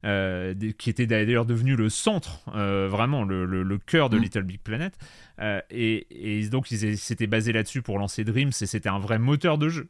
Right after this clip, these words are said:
Speaker 1: Enfin voilà, c'était un moteur de jeu manipulable au
Speaker 2: trois D,
Speaker 1: pad.
Speaker 2: euh.
Speaker 1: C'était quand même la contrainte incroyable de ce moteur de jeu, c'est-à-dire c'était un moteur de jeu au pad, euh, ce qui est, ce qui est fou en fait en, quand, quand on y repense. Et, euh, et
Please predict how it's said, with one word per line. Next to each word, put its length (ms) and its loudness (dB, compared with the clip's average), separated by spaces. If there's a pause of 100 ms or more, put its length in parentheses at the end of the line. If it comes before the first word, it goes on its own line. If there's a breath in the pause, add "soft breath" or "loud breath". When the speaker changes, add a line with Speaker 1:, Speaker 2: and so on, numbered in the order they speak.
Speaker 1:
Enfin 160 -2
voilà, 220 0
c'était 240 0
un 60 4
moteur 340 4
de 100 6
jeu 300 4 (340 loud breath)
manipulable 720 4
au 100 6
Speaker 2:
trois 200 6
D, 40 0
Speaker 1:
pad. 40 4
Speaker 2:
euh. 380 0
Speaker 1:
C'était 280 2
quand 140 4
même 280 4
la 460 4
contrainte 760 0
incroyable 800 2
de 160 4
ce 140 0
moteur 320 2
de 120 2
jeu, 140 4
c'est-à-dire 360 0
c'était 200 -4
un 80 2
moteur 300 0
de 140 0
jeu 240 0 (580 loud breath)
au 140 0
pad, 400 2 (120)
euh, 220 0
ce 140 -10
qui 160 0
est, 80 0
ce 80 -12
qui 100 0
est 40 2
fou 260 -2
en 80 -4
fait 180 -6
en, 80 -6
quand, 300 -4
quand 160 -8
on 80 -4
y 80 -6
repense. 380 -6 (380 loud breath)
Et, 260 2
euh, 360 4
et 320 0